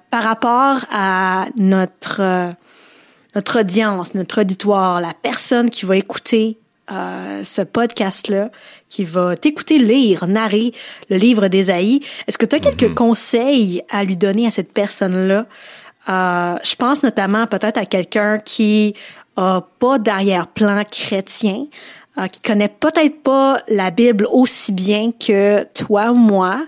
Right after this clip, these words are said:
Speaker 1: qui
Speaker 2: Mhm.
Speaker 1: peut-être est inconfortable avec l'idée du jugement, avec l'idée de la
Speaker 2: Mhm.
Speaker 1: colère de Dieu. Je sais pas si
Speaker 2: Mhm.
Speaker 1: t'aurais quelques conseils ou, euh,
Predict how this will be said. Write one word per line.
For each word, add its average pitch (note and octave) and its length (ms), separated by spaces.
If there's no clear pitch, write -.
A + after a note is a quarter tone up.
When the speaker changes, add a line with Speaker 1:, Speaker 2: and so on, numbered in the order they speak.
Speaker 1:
qui - 80
Speaker 2:
Mhm. - 40
Speaker 1:
peut-être C4 280
est C#4+ 160
inconfortable C#4+ 760
avec G#3+ 220
l'idée G#3+ 280
du F#3+ 140
jugement, G3+ 640
avec F#3+ 240
l'idée G#3 320
de G#3 60
la F#3+ 220
Speaker 2:
Mhm. - 40
Speaker 1:
colère G3 380
de F#3 100
Dieu. G#3+ 320
Je - 60
sais A3 80
pas F4 160
si - 60
Speaker 2:
Mhm. - 80
Speaker 1:
t'aurais A#3+ 160
quelques A#3+ 320
conseils A#3 680
ou, F#3+ 200
euh, F3+ 200